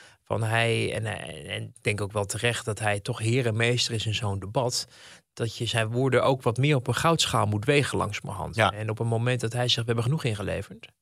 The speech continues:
Speaker 1: dan is hij niet van plan om N S C en de V V D te laten bepalen wie straks de bewindspersonen voor, eh, de P V V gaan worden.
Speaker 2: Hmm.
Speaker 1: Eh,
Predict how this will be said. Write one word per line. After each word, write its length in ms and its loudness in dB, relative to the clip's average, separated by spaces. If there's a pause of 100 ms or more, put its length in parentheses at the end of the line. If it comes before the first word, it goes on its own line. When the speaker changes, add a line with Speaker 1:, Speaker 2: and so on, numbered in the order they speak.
(960)
Speaker 1:
dan 400 0
is 140 0
hij 120 2
niet 160 2
van 160 0
plan 360 4
om 440 2 (120)
N 240 4
S 100 4
C 40 2 (440)
en 160 0
de 60 2
V 240 2
V 80 -2 (180)
D 40 -2
te 80 -2
laten 240 2
bepalen 400 0
wie 100 0
straks 240 0
de 60 -6
bewindspersonen 640 0
voor, 220 0
eh, 300 0
de 340 -8
P 60 0
V 180 2
V 240 0
gaan 120 -8
worden. 360 -16
Speaker 2:
Hmm. 240 -4 (340)
Speaker 1:
Eh, 360 -4